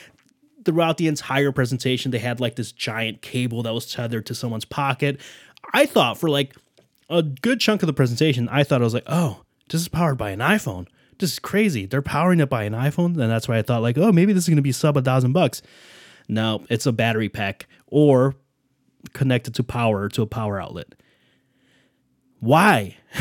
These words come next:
<laughs> Why do you have this long ass cable for the battery pack? If it's, like, is it detachable? Nobody knows. Is it gonna be a proprietary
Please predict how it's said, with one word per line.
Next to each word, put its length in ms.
<laughs> 600
Why 260
do 60
you 200
have 300
this 160
long 240
ass 140
cable 280
for 160
the 60
battery 420
pack? 320
If 120
it's, 280
like, 280
is 140
it 100
detachable? 720
Nobody 420
knows. 680
Is 280
it 180
gonna 140
be 100
a 60
proprietary 840